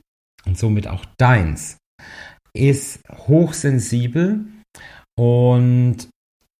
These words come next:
muss auch immer wieder neu kalibriert werden. Deshalb ist es wichtig, denn es kommen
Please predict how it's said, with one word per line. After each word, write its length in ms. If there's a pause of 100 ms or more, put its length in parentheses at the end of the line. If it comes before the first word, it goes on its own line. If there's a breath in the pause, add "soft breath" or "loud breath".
muss 280
auch 260
immer 300
wieder 160
neu 280
kalibriert 720
werden. 320 (420 loud breath)
Deshalb 260
ist 140
es 260
wichtig, 460 (340 loud breath)
denn 120
es 160
kommen 340